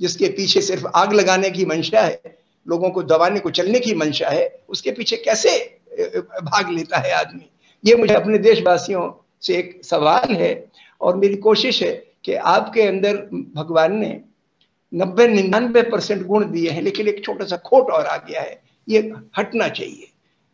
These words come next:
हालांकि इससे आपको कोई फायदा नहीं है सिवाय इसके कि आप अपने पाँव की बेड़ी मजबूत करेंगे, लेकिन उस राम को जो आपके अंदर, आपकी रूह में बैठा है, उसको इस फस-, फरेब से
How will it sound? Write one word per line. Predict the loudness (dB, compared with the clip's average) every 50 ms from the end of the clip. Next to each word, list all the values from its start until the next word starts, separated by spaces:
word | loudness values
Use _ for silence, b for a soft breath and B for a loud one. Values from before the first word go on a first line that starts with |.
| _ _ _ -4
हालांकि | -2 0 0 0 0 0
इससे | -2 0 0 0
आपको | 0 -2 -2 0
कोई | 0 0
फायदा | 0 0 2 2 4 4 6 4
नहीं | 4 4 2
है | 0 0
सिवाय | 0 0 2 2 2
इसके | 2 0 -4 -2
कि | 0 0
आप | 0 2 2
अपने | 0 0 0 -2
पाँव | -2 0 0 0 0 0
की | -2 0
बेड़ी | 4 4 4 6 4 2
मजबूत | 2 0 0 -2 -4 -6 -4 -2 0
करेंगे, | 2 2 2 2 0 -2 -6 -10 -14 _ _ b b b b b b b
लेकिन | 0 0 2 4 4 2 2 2 -2 -8 -12 -20 _ _ _ 0
उस | 0 2 2 2
राम | 4 4 4 6 6 4 4 2 0 -4 -10 -16 _ _ _ 2
को | 2 2
जो | 4 4 4
आपके | 4 4 2 0 0 0
अंदर, | 2 2 2 2 0 0 -2 -8 -16 _ _ -6
आपकी | -6 -6 -4 -4 -4
रूह | 0 0 2 4
में | 4 2 2
बैठा | 0 -2 -4 -6 -6 -6
है, | -4 -2 -2 -2 -4 -6 -10 -20 _ _ _ _ _ _ -2
उसको | 0 0 0 4 4 6 6
इस | 6 4 2 0 0 -4 -10 -16 _ _ -8
फस-, | -6 -6 -8
फरेब | -10 -8 -2 2 4 4 4
से | 2 2 4 4 4 4 2 -2 -8